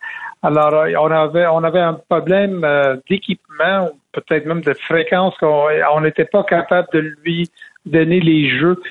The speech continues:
Alors, euh, c'était un petit peu la panique, on l'a vécu pendant la plupart du troisième quart. Euh, je pense que ça, ça nous a fait mal un petit peu. Puis le manque d'exécution n'a pas aidé non plus.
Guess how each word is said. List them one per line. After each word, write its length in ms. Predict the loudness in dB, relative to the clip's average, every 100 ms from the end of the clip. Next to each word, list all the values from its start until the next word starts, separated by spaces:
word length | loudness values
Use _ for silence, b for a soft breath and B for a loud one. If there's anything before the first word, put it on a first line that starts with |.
| B B -2
Alors, 440 | 2 4 2 2
euh, 120 | 0 -2
c'était 220 | -2 -2
un 60 |
petit 100 | -6 -2
peu 80 | 2
la 160 | 2
panique, 420 | 0 -2 -2 -2 -2
on 120 | -2
l'a 180 | 0 -2
vécu 400 | -2 -8 -4 -4
pendant 640 | -2 -2 -2 -2 0 0
la 280 | 0 0 -2 -6
plupart 540 | -2 0 2 2 2 0
du 220 | -4 -16
troisième 480 | -8 -2 0 0 -2
quart. 320 | -2 0 0 B B B _
Euh, 120 | -4 -4
je 60 | -2
pense 240 | -2 -2
que 140 | -4 -4 -4
ça, 80 | -6 -2
ça 80 | -2
nous 180 | 0
a 100 | -2
fait 180 | -2 -4 -2
mal 280 | 0 2
un 100 | 0
petit 200 | -2 -8 -4
peu. 260 | 0 0 0 B B -2
Puis 160 | 0 2
le 40 |
manque 260 | 2 0 0
d'exécution 840 | -2 -2 -4 -2 -2 0 2 2
n'a 100 | 0
pas 280 | 0 2 2
aidé 200 | 2 2
non 220 | 2 -2
plus. 240 | -4 -8